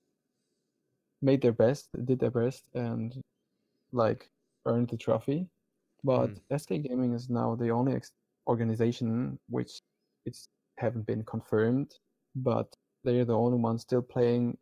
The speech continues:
Speaker 1: every day. So, like, we go online tireless the whole day playing with, with all the pros like Leon and Hagman, and they
Speaker 2: Mm-hmm.
Speaker 1: the whole day, like, from the evening up to the,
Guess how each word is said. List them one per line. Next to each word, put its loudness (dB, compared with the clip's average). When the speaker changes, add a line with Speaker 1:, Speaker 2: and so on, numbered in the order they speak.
Speaker 1:
every 2
day. 2
So, -4
like, -4
we 4
go 4
online 2
tireless 2
the -2
whole 6
day 8
playing 4
with, 0
with 2
all 6
the 0
pros 2
like -2
Leon 2
and -2
Hagman, -2
and 0
they 6
Speaker 2:
Mm-hmm. -4
Speaker 1:
the 0
whole 2
day, 2
like, -4
from 2
the 0
evening 0
up -6
to -4
the, 0